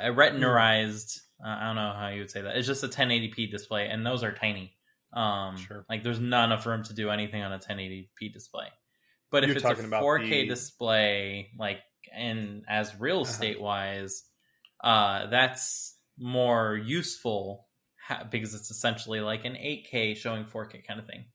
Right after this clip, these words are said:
Speaker 1: Like, there's
Speaker 2: Mm.
Speaker 1: a lot there, uh, to,
Speaker 2: Yeah.
Speaker 1: to work with. In fact, it's going to be more than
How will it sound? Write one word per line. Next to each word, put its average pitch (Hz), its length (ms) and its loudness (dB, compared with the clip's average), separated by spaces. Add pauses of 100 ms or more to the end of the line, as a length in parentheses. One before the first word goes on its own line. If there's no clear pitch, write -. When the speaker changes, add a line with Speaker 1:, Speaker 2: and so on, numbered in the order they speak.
(180)
Speaker 1:
Like, 120 140 2
there's 127 160 2
Speaker 2:
Mm. - 20 -2
Speaker 1:
a 123 40 2
lot 123 540 6
there, 104 560 4 (260)
uh, 101 480 2 (120)
to, 110 300 -2
Speaker 2:
Yeah. 98 280 -2 (160)
Speaker 1:
to 104 280 -2
work 170 260 0
with. 120 140 -2
In 120 140 -4
fact, 139 280 2
it's 123 220 -8
going 123 400 -4
to - 60 -16
be 123 120 -4
more 117 500 2
than 107 600 -2